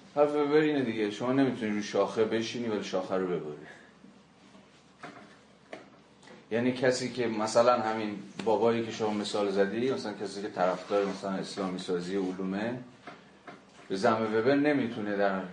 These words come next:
حالا این نمیتونن باز باید ببینیم کدوم نمیتونه. نمیتونه مثلاً دو-، دولت باید بگه بندازش بیرون، نمیتونه، نمیتونه منطقیه، نمیتونه فلسفیه، چیه؟ حالا راجع به این نمی‌خوام بحث کنیم. ولی همهٔ تلاش وبر اینه دیگه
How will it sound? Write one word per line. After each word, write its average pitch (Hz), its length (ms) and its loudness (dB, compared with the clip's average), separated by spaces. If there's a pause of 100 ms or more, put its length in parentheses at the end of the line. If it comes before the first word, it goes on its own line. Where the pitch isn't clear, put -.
(120)
حالا 117 160 4
این 151 140 2
نمیتونن 127 580 2
باز 143 260 2
باید 127 160 0
ببینیم 143 280 0
کدوم 127 240 0
نمیتونه. 98 480 -2
نمیتونه 98 640 -4
مثلاً 104 240 -6
دو-، 101 180 -2
دولت 101 340 4
باید 110 140 0
بگه 110 160 -2
بندازش 107 440 -6
بیرون، 104 360 -4
نمیتونه، 101 460 -4
نمیتونه 101 440 -4
منطقیه، 95 720 0
نمیتونه 95 460 -6
فلسفیه، 98 600 -4
چیه؟ 98 300 -6 (320)
حالا 113 200 4
راجع 104 260 -6
به 117 60 -2
این 120 120 -2
نمی‌خوام 104 240 -4
بحث 90 200 0
کنیم. 87 160 -12 (1080)
ولی 156 400 2 (200)
همهٔ 147 320 6
تلاش 151 400 4
وبر 139 260 4
اینه 160 240 2
دیگه 104 420 2